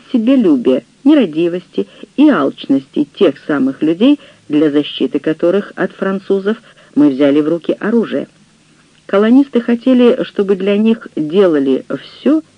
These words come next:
ничего от них не требуя взамен. Они постыдно торговались с героями,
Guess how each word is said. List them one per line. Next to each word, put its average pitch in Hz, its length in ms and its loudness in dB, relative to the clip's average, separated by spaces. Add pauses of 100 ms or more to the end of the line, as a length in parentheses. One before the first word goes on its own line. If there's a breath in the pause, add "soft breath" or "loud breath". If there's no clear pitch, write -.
(180)
ничего 147 580 2
от 143 200 -6
них 156 180 0
не 160 140 0
требуя 175 400 0
взамен. 190 440 -2 (600)
Они 311 240 6
постыдно 214 720 0
торговались 175 640 0
с 180 120 -8
героями, 180 580 0